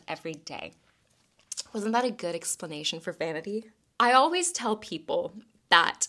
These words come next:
a little bit of vanity is just taking care of yourself. If you watched America's Next Top Model growing up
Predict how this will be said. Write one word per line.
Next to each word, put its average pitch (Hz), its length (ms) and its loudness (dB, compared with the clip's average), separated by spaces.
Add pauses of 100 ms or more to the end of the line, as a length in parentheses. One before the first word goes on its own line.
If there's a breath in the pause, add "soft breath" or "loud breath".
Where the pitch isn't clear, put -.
(100)
a 208 80 -6
little 247 320 2
bit 226 180 -4
of 196 140 -6
vanity 190 540 -4 (680)
is 208 240 0
just - 480 -2
taking - 400 -8
care 156 300 0
of 151 120 -4
yourself. - 800 -4
If 220 140 0
you 254 120 0
watched 381 320 2
America's 170 340 -4
Next 160 200 -6
Top 180 180 0
Model 151 220 -4
growing 175 300 -2
up 233 180 0